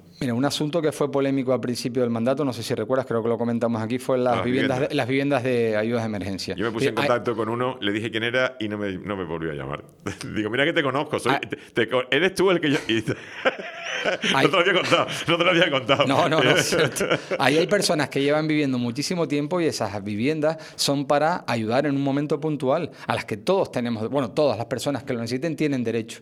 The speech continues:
Speaker 1: Son
Speaker 2: Que nos
Speaker 1: para,
Speaker 2: puede pasar a
Speaker 1: son para
Speaker 2: cualquiera.
Speaker 1: hacer, eh, nos puede pasar a cualquiera, efectivamente. No, planteo yo la pregunta, ¿no es egoísta que tú la aproveches durante varios años cuando hay personas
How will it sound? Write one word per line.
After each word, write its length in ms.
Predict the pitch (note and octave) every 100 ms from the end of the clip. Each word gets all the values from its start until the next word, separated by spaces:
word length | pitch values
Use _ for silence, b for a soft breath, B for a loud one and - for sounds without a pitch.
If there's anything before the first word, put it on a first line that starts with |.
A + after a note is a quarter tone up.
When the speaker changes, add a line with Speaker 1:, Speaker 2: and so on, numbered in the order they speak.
| B B B -
Speaker 1:
Son 140 | C3+
Speaker 2:
Que 40 |
nos 60 | A2+
Speaker 1:
para, 140 | D3 D#3
Speaker 2:
puede 120 | E3
pasar 240 | D#3+ -
a 20 | F3
Speaker 1:
son 100 | E3+
para 100 | F3
Speaker 2:
cualquiera. 220 | E3 F#3
Speaker 1:
hacer, 120 | F#2
eh, 40 | D#3+
nos 80 | B2
puede 160 | E3
pasar 240 | E3+ D#3+ C#3
a 60 |
cualquiera, 340 | A#2+ A2 F#3+ F3
efectivamente. 640 | A#2+ G#2 B2+ C#3+ D3 A#2 B B
No, 540 | C3 C3+ E3 D#3+ - -
planteo 360 | - C3 B2 D3
yo 100 | D3
la 80 | C#3+
pregunta, 360 | C#3 C3+ B2+ - B
¿no 260 | C#3 C3+ E3
es 80 | F3+
egoísta 480 | E3+ E3+ - D#3+
que 120 | C3 C3+
tú 180 | D#3+
la 80 | D#3
aproveches 400 | C#3+ C#3 D3 D3
durante 380 | C3+ C3+ B2 A#2+
varios 420 | A#2+ C#3+ D3 A#2+
años 340 | D3 D3 C3 A2+ B -
cuando 240 | C3+ B2+
hay 80 | C#3
personas 520 | C#3 B2 D3 C#3+ A#2